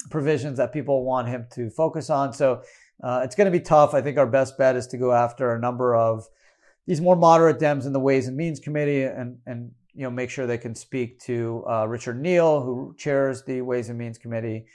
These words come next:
and, and hopefully he can see the logic of removing these provisions from the bill. So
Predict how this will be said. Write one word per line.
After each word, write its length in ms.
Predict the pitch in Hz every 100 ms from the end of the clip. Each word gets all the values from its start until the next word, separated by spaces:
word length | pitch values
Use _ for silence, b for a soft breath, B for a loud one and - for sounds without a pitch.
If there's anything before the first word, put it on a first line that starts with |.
| b b
and, 240 | - 120 113
and 300 | 120 113 113 -
hopefully 380 | 135 131 127 120
he 80 |
can 160 | 123 120
see 300 | - 123 113
the 100 | 113
logic 540 | 127 196 185 147 139
of 180 | 120 123
removing 400 | 123 127 127 123
these 200 | 117 113
provisions 600 | - 117 113 104 104 101
from 160 | - 95
the 80 | 92
bill. 320 | 92 85 73
So 300 | - 113